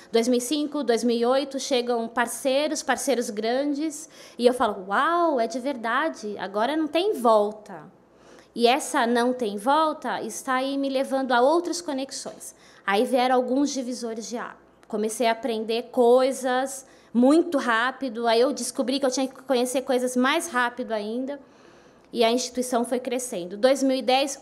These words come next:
novo divisor de águas. Cai uma escola no meu colo, literalmente. Aí eu tenho que ir pra educação de corpo e alma. E hoje a gente tem uma escola que tá híbrida, trabalhando com escola democrática, escola integral.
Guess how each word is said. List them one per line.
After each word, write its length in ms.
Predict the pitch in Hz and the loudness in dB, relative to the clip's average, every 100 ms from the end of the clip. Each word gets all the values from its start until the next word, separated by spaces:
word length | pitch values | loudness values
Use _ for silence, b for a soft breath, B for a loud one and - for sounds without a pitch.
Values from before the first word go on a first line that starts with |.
| - | -6
novo 420 | 233 240 226 220 | 0 4 4 0
divisor 380 | 214 202 202 202 | -8 -12 -10 -12
de 160 | 190 190 | -12 -14
águas. 400 | - - - - B B B - | -16 -18 -20 -20 B B B 0
Cai 180 | 269 | 2
uma 160 | 285 302 | 2 2
escola 560 | 349 - 302 247 247 247 | 0 -2 2 2 2 0
no 60 | |
meu 140 | 247 262 | 0 -2
colo, 440 | 254 190 165 - - - | -2 -4 -6 -10 -20 -12
literalmente. 840 | 254 392 392 320 302 208 - - - _ b - | 0 0 2 0 -2 -4 -10 -14 -14 _ b -2
Aí 220 | 247 247 | 2 2
eu 80 | 262 | 2
tenho 220 | 277 247 | 0 -4
que 100 | 247 | -6
ir 20 | |
pra 160 | 247 226 | -8 -8
educação 520 | 214 233 220 - 214 | -8 -12 -12 -10 -10
de 100 | 214 | -12
corpo 400 | - 208 196 233 | -12 -12 -10 -10
e 40 | |
alma. 280 | 196 - - - B B - | -10 -14 -20 -20 B B -6
E 160 | 240 | 2
hoje 320 | 214 226 294 262 | 6 6 4 0
a 20 | |
gente 180 | 226 - | -4 -6
tem 140 | 226 | -4
uma 140 | 220 | -4
escola 680 | 214 - - 220 220 262 330 B B - | -4 -6 -2 2 4 2 -2 B B -8
que 120 | 254 | -6
tá 260 | 254 233 | 0 2
híbrida, 600 | 220 220 226 311 254 330 370 | 2 -2 -4 -4 0 0 0
trabalhando 520 | 277 220 220 214 214 | -2 0 0 0 -4
com 360 | 247 214 208 | -4 -4 -4
escola 580 | 185 202 - - 233 214 | -8 -6 -8 0 4 4
democrática, 920 | 214 202 196 254 247 320 330 - 294 240 | 2 -2 -4 0 2 2 -2 -6 -4 -4
escola 500 | 240 - 220 214 208 | -6 -2 0 2 0
integral. 680 | 208 226 196 202 233 302 | -4 -6 0 2 2 2